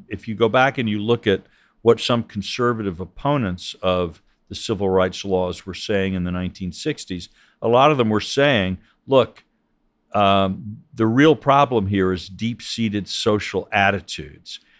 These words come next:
and thinking that you can just change these with some magic piece of legislation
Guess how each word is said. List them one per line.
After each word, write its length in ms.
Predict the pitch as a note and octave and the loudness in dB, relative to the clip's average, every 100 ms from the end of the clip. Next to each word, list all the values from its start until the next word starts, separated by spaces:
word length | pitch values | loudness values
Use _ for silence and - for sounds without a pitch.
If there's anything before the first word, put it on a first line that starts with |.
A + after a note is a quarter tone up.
| _ | _
and 180 | G#2+ G2+ | -2 -2
thinking 600 | - - C#3+ C#3 - C3+ | -4 -2 -2 -2 -4 -2
that 160 | G#2+ - | -2 -2
you 140 | G#2+ | -6
can 180 | G2+ A2 | -4 -4
just 340 | F2+ G2+ - - | -4 -6 -8 -10
change 600 | - B2 B2 B2+ G2 - | -6 -2 -2 -2 -6 -6
these 320 | F#2 F2 G2+ | -6 -6 -8
with 100 | G2 | -10
some 400 | - G2 F#2+ F#2 | -2 -2 0 0
magic 560 | F#2 G#2+ F#2+ G2+ - | 0 -2 -4 -10 -16
piece 380 | - A2 G2 - | -10 -8 -6 -6
of 120 | F#2+ | -8
legislation 1200 | F2+ G2 F2+ F2+ E2+ - G2+ A2+ - - C#2+ D2+ | -2 0 0 -6 -12 -4 -2 -2 -4 -14 -18 -20